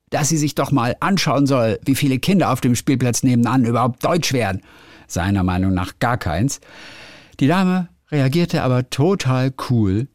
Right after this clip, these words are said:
und wünschte ihm einen schönen Tag. Dann drehte sie sich um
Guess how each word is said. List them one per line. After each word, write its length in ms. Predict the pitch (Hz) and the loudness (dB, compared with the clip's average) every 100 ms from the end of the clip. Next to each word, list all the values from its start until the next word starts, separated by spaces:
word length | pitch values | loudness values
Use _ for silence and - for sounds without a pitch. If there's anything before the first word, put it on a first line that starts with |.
| _ _ | _ _
und 220 | 123 113 | -2 0
wünschte 300 | 104 165 - | 2 0 -2
ihm 240 | 131 131 120 | 0 0 0
einen 340 | - 113 104 101 | -2 0 0 0
schönen 440 | - 127 131 127 | -2 0 2 0
Tag. 420 | - 80 69 - - _ _ _ | -4 -8 -8 -12 -20 _ _ _
Dann 200 | 101 117 | 0 0
drehte 340 | 104 104 107 | 2 0 0
sie 120 | 101 | 0
sich 220 | 98 98 - | 0 -2 0
um 300 | 127 175 | 0 0